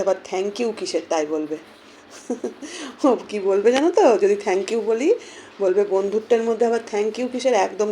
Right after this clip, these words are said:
thank you বলবে না তুমি আমাকে, তোমাকে খুব ভালোবাসি, আমার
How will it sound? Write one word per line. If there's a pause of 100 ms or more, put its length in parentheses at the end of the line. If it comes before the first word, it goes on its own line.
thank
you (100)
বলবে
না (100)
তুমি (180)
আমাকে, (500)
তোমাকে (100)
খুব (120)
ভালোবাসি, (560)
আমার